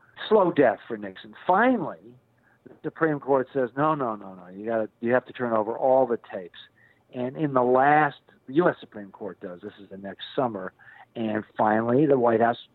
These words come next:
at last turns over the so-called smoking gun tape when you can hear the president basically trying to order the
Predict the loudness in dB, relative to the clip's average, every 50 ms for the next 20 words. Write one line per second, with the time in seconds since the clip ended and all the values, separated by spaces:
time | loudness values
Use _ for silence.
0 | -10 -10 -10 -8 -4 -2 0 2 4 4 4 2 0 -2 -6 -10 -10 -10 -10 -6
1 | -2 0 0 2 0 0 0 0 0 0 0 0 0 0 2 2 2 2 0 -2
2 | -6 -12 -8 -2 0 0 0 0 -2 -6 -10 -10 -6 -2 0 0 0 0 -4 -12
3 | -16 -12 -12 -12 -12 -12 -16 -18 -20 _ _ _ _ _ _ _ _ -20 -20 -20
4 | _ -14 -8 -6 -6 -6 -4 -4 -4 -4 0 0 0 -2 -2 -4 0 4 6 6
5 | 6 6 6 6 4 4 2 -2 -8 -20 -20 -20 -16 _ -4 -4 -4 -2 0 2
6 | 2 2 2 0 -2 -6 -6 -6 -8 -10 -12 -16 -14 _ -6 -4 -4 -4 -6 -8
7 | -14 -10 -8 -6 -6 -6 -6 -8 -10 -8 -6 -4 -2 -2 -4 -2 0 2 2 2
8 | 2 2 0 0 -2 -4 -4 -4 -6